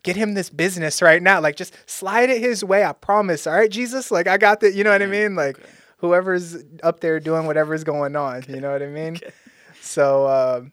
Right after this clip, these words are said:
Speaker 1: yeah, that was, like, a side tangent,
Speaker 2: Yeah.
Speaker 1: but it was, like, just how I look at it is my family, I, I kinda look at it objectively, like, I'm, just because you're related to me doesn't, quote unquote, mean that you're family.
Speaker 2: Mm.
Speaker 1: Just like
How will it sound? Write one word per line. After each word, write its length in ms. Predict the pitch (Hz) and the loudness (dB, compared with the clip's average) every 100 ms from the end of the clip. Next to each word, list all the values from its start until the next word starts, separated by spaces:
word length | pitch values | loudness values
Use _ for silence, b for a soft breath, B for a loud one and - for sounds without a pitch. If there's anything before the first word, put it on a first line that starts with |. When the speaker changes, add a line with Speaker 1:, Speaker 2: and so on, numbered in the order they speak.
| _ | _
Speaker 1:
yeah, 160 | 165 175 | 2 2
that 120 | 156 | 2
was, 140 | 170 170 | 0 -2
like, 120 | 180 | -2
a 80 | 151 | -4
side 360 | - 143 147 | -4 -2 -2
tangent, 540 | 147 147 131 139 147 214 | -4 -10 -8 -6 -6 -4
Speaker 2:
Yeah. 80 | 151 | 2
Speaker 1:
but 240 | 165 160 | 4 4
it 60 | 147 | 0
was, 220 | 151 143 | -2 -2
like, 240 | 147 139 - | -2 -4 -6
just 180 | 139 - | -12 -6
how 160 | 147 | -2
I 100 | 151 139 | -2 -2
look 280 | 131 139 | -4 -6
at 120 | 151 147 | -4 -2
it 180 | 160 147 | -2 -2
is 220 | 131 120 b b b b b _ | -6 -8 b b b b b _
my 280 | 147 139 131 | -8 -6 -6
family, 800 | - 143 147 151 151 151 143 - _ - | -6 -4 -4 -6 -8 -8 -8 -12 _ -18
I, 200 | - 147 | -14 -14
I 20 | |
kinda 260 | - 160 | -10 -6
look 220 | 160 147 156 | -6 -6 -8
at 100 | 147 | -6
it 100 | 147 | -8
objectively, 800 | 151 - 135 - 143 139 139 | -10 -12 -12 -10 -12 -8 -8
like, 260 | 139 120 113 _ _ _ 123 | -8 -10 -12 _ _ _ -10
I'm, 420 | 135 143 139 135 _ _ | -8 -8 -10 -14 _ _
just 220 | 147 147 - | -12 -10 -8
because 400 | 151 - 143 139 | -10 -8 -8 -6
you're 140 | 135 | -8
related 480 | 127 123 127 135 123 | -8 -8 -10 -10 -10
to 80 | 120 | -12
me 180 | 120 | -16
doesn't, 400 | 120 123 123 123 - _ _ _ | -14 -12 -12 -14 -18 _ _ _
quote 340 | - 131 127 | -12 -6 -6
unquote, 400 | 240 123 143 123 | -6 -8 -6 -6
mean 220 | 131 127 127 | -8 -12 -12
that 200 | 120 - | -12 -14
you're 80 | |
family. 720 | 113 - 123 131 147 156 165 165 | -16 -10 -8 -8 -8 -8 -8 -8
Speaker 2:
Mm. 60 | |
Speaker 1:
Just 400 | 139 135 143 120 | -6 -4 -4 -6
like 380 | 143 131 127 - | -6 -4 -4 -8